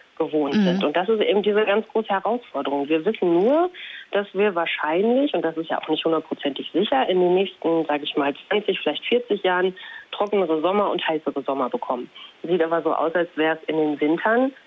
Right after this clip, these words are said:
Speaker 1: dafür niederschlagsreicher, vielleicht nicht mehr ganz so kalt, aber es sind trotzdem Bedingungen, die nicht so eins zu eins auf den Mittelmeerraum umzulegen sind.
Speaker 2: Jetzt fallen uns ja immer wieder diese, äh, abgestorbenen Bäume im Wald auf. Wir haben eben schon drüber gesprochen.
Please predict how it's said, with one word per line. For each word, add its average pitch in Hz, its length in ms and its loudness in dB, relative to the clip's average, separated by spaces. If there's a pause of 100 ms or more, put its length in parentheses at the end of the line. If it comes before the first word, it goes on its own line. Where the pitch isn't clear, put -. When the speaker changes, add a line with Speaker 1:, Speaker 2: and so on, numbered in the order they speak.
(100)
Speaker 1:
dafür 185 260 0
niederschlagsreicher, 233 1160 0 (340)
vielleicht 165 220 -6
nicht - 140 -6
mehr 147 100 -4
ganz 143 180 -6
so 160 100 -10
kalt, 233 480 0
aber 180 180 -2
es 185 80 -4
sind 190 260 -4 (220)
trotzdem 208 600 0 (120)
Bedingungen, 202 580 2
die 180 60 0
nicht 196 240 2 (100)
so 220 140 2
eins 220 260 0
zu - 100 -4
eins 202 260 0
auf 180 120 -4
den 180 160 2
Mittelmeerraum 185 640 2
umzulegen 139 720 0
sind. 117 160 -4 (500)
Speaker 2:
Jetzt 226 240 2
fallen 262 220 4
uns 285 120 4
ja 254 60 2
immer 262 320 2
wieder 254 240 2
diese, 226 420 0
äh, 202 220 2
abgestorbenen 196 960 0
Bäume 190 340 4
im 190 160 2
Wald 185 240 0
auf. 202 220 0
Wir 196 100 2
haben 196 120 2
eben 214 200 2
schon 226 180 0
drüber 196 260 0
gesprochen. 214 600 0